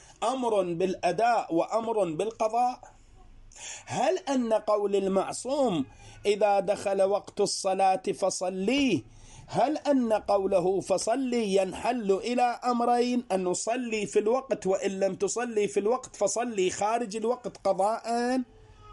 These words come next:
وأنك آثم بتفويت الأداء؟ ينحل يعني، يعني هذا الأمر به قوة أن ينحل إلى أمرين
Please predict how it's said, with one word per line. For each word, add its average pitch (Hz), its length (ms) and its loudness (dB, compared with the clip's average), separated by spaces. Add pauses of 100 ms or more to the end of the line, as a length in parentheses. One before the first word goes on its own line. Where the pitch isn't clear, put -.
(480)
وأنك 202 440 0
آثم 220 480 0
بتفويت 226 560 -4
الأداء؟ 240 840 0 (840)
ينحل 175 440 0
يعني، 240 400 -2 (200)
يعني 165 180 -2
هذا 233 320 0
الأمر 226 420 0
به 214 360 0
قوة 247 300 2
أن 196 200 -4
ينحل 190 460 -4
إلى 240 220 -2
أمرين 240 880 -2